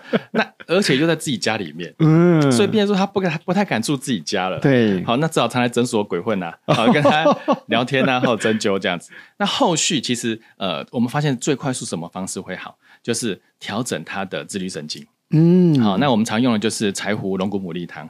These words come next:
Speaker 2: 对。
Speaker 1: 好，那它的特点哈，我们发现对声音特别敏感的病人，
Speaker 2: 嗯。
Speaker 1: 心理状态，好，因为某些情况心理受伤了之后，他对声音特别敏感。
Speaker 2: 嗯。
Speaker 1: 像这位老鼠阿姨就是对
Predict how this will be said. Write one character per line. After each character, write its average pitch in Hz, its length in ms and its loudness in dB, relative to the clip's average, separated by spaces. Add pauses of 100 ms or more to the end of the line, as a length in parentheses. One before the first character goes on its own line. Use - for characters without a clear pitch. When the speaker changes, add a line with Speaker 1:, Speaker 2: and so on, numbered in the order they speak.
(140)
Speaker 2:
对。 104 420 -2 (120)
Speaker 1:
好， 135 120 -4
那 190 80 2
它 196 160 0
的 196 80 0
特 202 260 0
点 90 220 -6
哈， 87 160 -10
我 90 40 -6
们 92 120 -8
发 107 160 -4
现 104 240 -4 (320)
对 160 100 -2
声 120 400 0
音 110 140 -4 (100)
特 110 240 -2
别 92 240 -8
敏 90 260 -4
感 78 240 -10
的 71 140 -14
病 80 240 -10
人， 69 100 -18 (220)
Speaker 2:
嗯。 151 400 4
Speaker 1:
心 127 300 2
理 107 120 -2
状 98 220 -4
态， 92 280 -12 (340)
好， 110 180 -2
因 180 100 0
为 175 140 2 (140)
某 104 160 0
些 151 160 0
情 117 180 0
况 117 240 0
心 120 180 0
理 95 100 0
受 101 220 -4
伤 87 240 -8
了 80 80 -12 (260)
之 147 240 2
后， 127 420 0
他 117 240 -6
对 113 200 -2
声 104 360 -2
音 101 160 -4
特 - 120 -6
别 90 160 -8
敏 80 200 -8
感。 85 180 -12 (200)
Speaker 2:
嗯。 151 300 4
Speaker 1:
像 139 200 4
这 120 160 2
位 156 240 2
老 107 200 -2
鼠 107 180 -6
阿 85 160 -8
姨 85 220 -10
就 113 160 -4
是 110 180 -6
对 98 220 -4